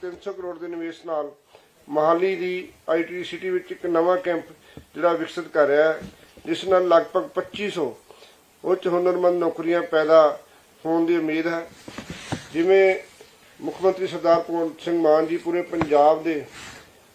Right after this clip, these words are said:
ਵਿਕਾਸ ਦੇ ਲਈ, ਪੰਜਾਬ ਦੀ ਤਰੱਕੀ ਲਈ, ਪੰਜਾਬ ਨੂੰ ਰੰਗਲਾ ਪੰਜਾਬ ਬਣਾਉਣ ਦੇ ਲਈ ਹਰ ਖੇਤਰ ਵਿੱਚ ਜਿਹੜੀ ਆ, ਹਰ ਡਿਪਾਰਟਮੈਂਟ ਵਿੱਚ, ਵਿੱਚ ਬੱਚਿਆਂ ਦੀ ਐਜੂਕੇਸ਼ਨ ਤੋਂ ਲੈ ਕੇ, ਰੁਜ਼ਗਾਰ ਤੋਂ ਲੈ ਕੇ, ਸਿਹਤ ਸੇਵਾਵਾਂ ਨੂੰ ਲੈ ਕੇ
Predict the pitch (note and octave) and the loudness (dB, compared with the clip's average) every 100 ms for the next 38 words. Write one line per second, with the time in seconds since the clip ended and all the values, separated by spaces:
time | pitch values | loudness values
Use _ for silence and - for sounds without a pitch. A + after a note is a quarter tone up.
0 | _ - D3 C#3+ D3 D#3+ E3 E3+ F3 F3 | _ -12 -10 0 4 4 2 -2 0 0
1 | F3+ F3+ F3 - _ _ _ _ _ D3+ | -2 -4 -10 -18 _ _ _ _ _ -4
2 | D3 D#3+ E3 E3 D3+ D3+ - F3 E3+ E3 | 6 6 6 0 -6 -10 -6 -6 -6 -6
3 | E3 D3+ D3+ D#3 D#3+ E3 D#3 D#3 E3+ E3+ | -6 0 4 4 4 0 -2 0 -2 -2
4 | E3+ D#3 D3+ D3+ - - _ _ _ _ | -4 4 4 4 0 -18 _ _ _ _
5 | _ C#3+ D3+ D#3+ E3 E3 D#3 - F3 F#3 | _ -4 -2 -2 -4 -4 -4 0 0 0
6 | - E3 E3+ E3 D#3+ - D#3 D#3+ D3+ C#3+ | -4 -8 -6 -6 -6 -10 -10 -4 0 0
7 | C3 - _ _ _ - D#3 E3+ F3+ F3 | -2 -14 _ _ _ -6 0 2 2 0
8 | D#3+ - _ _ _ _ _ _ - _ | -4 -10 _ _ _ _ _ _ -20 _
9 | - C#3+ D3+ D#3+ D#3+ E3 D#3+ D3+ E3 D3 | -14 0 6 6 4 -2 -4 -6 -8 -8
10 | D#3 D#3 - D#3+ D3+ - - - - - | -8 -10 -6 -4 -4 -6 -16 -20 -20 -20
11 | - - _ _ D#3 - F3+ F3 E3+ D#3 | -20 -20 _ _ -10 -2 0 2 0 0
12 | E3 E3+ E3+ E3 E3 D#3+ D#3 D#3+ D3+ D3 | -4 -6 -6 -4 0 0 -2 -6 -4 2
13 | D3+ D#3+ D#3+ E3 D#3 D3+ D#3+ D3 E3 E3 | 4 4 2 -2 -4 -4 -8 -6 -6 -8
14 | E3 E3 D#3 F3 F3 E3 D3+ D3 | -8 -2 0 0 0 0 -2 -2